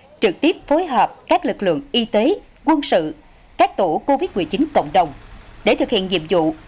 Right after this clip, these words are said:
tại ba trăm ba mươi hai chốt phòng chống dịch, bảo đảm an ninh, an toàn một trăm tám mươi bảy khu cách ly tập trung,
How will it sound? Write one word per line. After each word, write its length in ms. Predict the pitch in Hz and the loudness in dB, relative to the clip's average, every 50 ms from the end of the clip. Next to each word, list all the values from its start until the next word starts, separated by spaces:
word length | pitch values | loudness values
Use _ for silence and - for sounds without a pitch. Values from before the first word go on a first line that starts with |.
| - - - | -8 -2 0
tại 280 | 202 180 165 165 170 - - - | 0 2 0 -2 -4 -6 -2 0
ba 180 | 269 262 254 | 0 0 0
trăm 340 | 254 - 269 247 240 226 202 | -2 -2 -2 -2 -2 0 0
ba 120 | 226 233 | 0 0
mươi 120 | 226 233 220 | 0 -2 -6
hai 200 | 202 233 220 214 - | -4 -4 -4 -4 -2
chốt 180 | - 262 359 415 - - | 0 0 0 0 0 -2
phòng 180 | - 214 - - | -2 -2 -2 -2
chống 220 | - 180 190 277 285 | -4 -2 -2 0 0
dịch, 140 | 208 - - - - - - - - - - - - | 0 -2 -4 -8 -20 -20 -20 -20 -20 -20 -10 -2 0
bảo 140 | 214 220 240 | 2 2 2
đảm 180 | 233 185 165 220 285 - | 2 -2 -2 -2 -4 -2
an 180 | 294 277 269 | -2 0 2
ninh, 180 | 262 277 277 247 220 - - - - | 2 2 0 0 -4 -10 -14 -6 0
an 180 | 277 285 285 277 - | 0 0 0 0 2
toàn 220 | 220 196 175 160 147 - - - | 2 2 2 0 -4 -10 -14 -6
một 260 | - 190 180 175 - - | -2 -2 -2 -2 0 0
trăm 240 | 220 214 208 196 190 - | 0 0 -2 -4 -6 -4
tám 160 | 202 214 302 | -2 -2 -2
mươi 80 | 392 320 | 0 0
bảy 220 | 202 180 147 160 | 0 0 0 -2
khu 220 | 214 - - 254 226 | -6 -4 -4 -2 0
cách 200 | - 349 339 294 | 0 0 0 0
ly 140 | 285 277 277 - | -2 -2 0 0
tập 220 | - 226 - - | -2 -2 -2 0
trung, 220 | 233 226 226 208 | 0 0 0 0